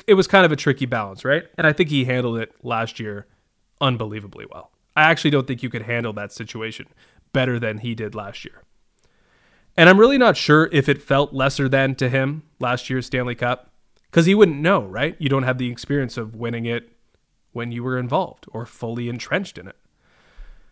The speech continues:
But it has to now, right? Given that he's gone through it now, he's been through the two-month grind, happened in front of fans,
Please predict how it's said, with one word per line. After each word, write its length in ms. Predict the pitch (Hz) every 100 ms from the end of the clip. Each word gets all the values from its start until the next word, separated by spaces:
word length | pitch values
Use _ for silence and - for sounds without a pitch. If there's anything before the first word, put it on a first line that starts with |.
| _ _ _
But 100 | 185
it 60 | 151
has 260 | 143 151 -
to 120 | 117
now, 180 | 107 107
right? 300 | 98 135 - _ _ _ _ _ _ _ 156 139
Given 240 | - 151 156
that 100 | 131
he's 140 | 123
gone 260 | - 123 131
through 240 | - 131
it 140 | 131 127
now, 380 | 120 127 127 _ _
he's 220 | 139 117
been 280 | 131 131 123
through 340 | - 135 131
the 120 | 127
two-month 560 | 117 - 131 131 127 -
grind, 520 | 120 117 120 127 127 _ _ _ _ _ _ _ _ _ _ -
happened 260 | 113 117
in 80 | 117
front 200 | 110 117
of 60 | 107
fans, 520 | 113 113 117 117 -